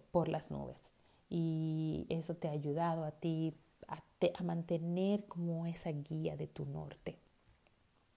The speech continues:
Te has llevado mucho por eso que tú,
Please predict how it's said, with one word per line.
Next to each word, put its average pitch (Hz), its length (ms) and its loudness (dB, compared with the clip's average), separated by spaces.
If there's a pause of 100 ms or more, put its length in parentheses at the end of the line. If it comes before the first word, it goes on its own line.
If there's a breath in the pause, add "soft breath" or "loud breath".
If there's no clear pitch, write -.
(720 loud breath)
Te 175 120 2
has 165 140 2
llevado 170 380 4
mucho 185 460 4
por 156 180 0
eso 156 380 0
que 170 100 -4
tú, 151 760 -2